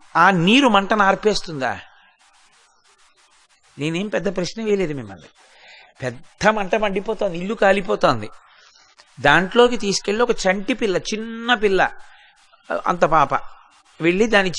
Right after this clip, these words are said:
చేత్తో ఇన్ని నీళ్లు పట్టుకుని ఇల్లు కాలిపోతున్నటువంటి మంటలో చేత్తో ఇలా అంది ఆ నీళ్లు.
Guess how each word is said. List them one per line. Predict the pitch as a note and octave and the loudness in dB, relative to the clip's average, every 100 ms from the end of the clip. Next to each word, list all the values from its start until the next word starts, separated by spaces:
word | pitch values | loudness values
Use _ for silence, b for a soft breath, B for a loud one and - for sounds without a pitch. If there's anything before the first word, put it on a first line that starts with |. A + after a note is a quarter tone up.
| F#3 | 0
చేత్తో | F#3+ - | 0 0
ఇన్ని | A3+ G#3 F#3+ | 0 0 -2
నీళ్లు | E3+ F#3 G3 | -2 -2 -2
పట్టుకుని | F#3+ F3+ E3 G3 D#4 - b b b C#3+ | -2 -4 -2 0 -2 -4 b b b -8
ఇల్లు | E3+ G3+ A#3+ | -2 0 2
కాలిపోతున్నటువంటి | B3 A3+ G#3+ G3+ G#3 G3+ G3+ F#3+ F3+ F3+ E3+ D#3 D3 | 6 6 4 0 2 2 2 -2 -4 -4 -4 -4 -6
మంటలో | C3+ D3 E3+ E3+ B3 - - - - | -6 0 4 6 4 -2 -18 -14 2
చేత్తో | G3+ - B3+ - G#3+ | 2 6 4 4 2
ఇలా | G3 G3 | 4 4
అంది | E3+ E3 | 4 0
ఆ | |
నీళ్లు. | D3+ C3 A#2 | 0 0 -4